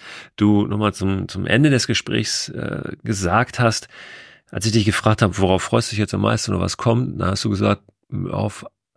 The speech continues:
das, was, was ich noch nicht weiß, was kommt.“ Also auf die Leute, ähm, von denen ich jetzt noch nicht weiß, dass ich sie treffen werde, die Momente, wo ich jetzt noch nicht weiß, dass ich sie erleben werde.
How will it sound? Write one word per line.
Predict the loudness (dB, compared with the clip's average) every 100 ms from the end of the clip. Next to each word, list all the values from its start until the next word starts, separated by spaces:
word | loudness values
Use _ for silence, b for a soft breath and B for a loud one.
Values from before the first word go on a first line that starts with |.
| _ _ _
das, | 0 0 -2 -6
was, | -2 -2 -2 -6 -10 -10
was | -4 0
ich |
noch | 2
nicht | 2 2
weiß, | 4 4 0 -8 -14 -20 _
was | -4 -2
kommt.“ | 2 0 0 -6 -4
Also | -2
auf | -2 -2
die | 0
Leute, | 2 4 4 2 0 -4
ähm, | -4 -2 -4 -6 -8 -10 -10
von | -6 -2
denen | 2 4
ich |
jetzt | 4 4
noch | 4
nicht | 4
weiß, | 4 2 2
dass | 2
ich | 2
sie | 0
treffen | 0 -2 0
werde, | 2 2
die | 2 0
Momente, | 2 2 2 0 0
wo |
ich | 0
jetzt | -2 0
noch |
nicht | 0 2
weiß, | 2 2
dass | 2
ich | 0
sie | 2 0
erleben | 2 0 0 0
werde. | 2 2 -2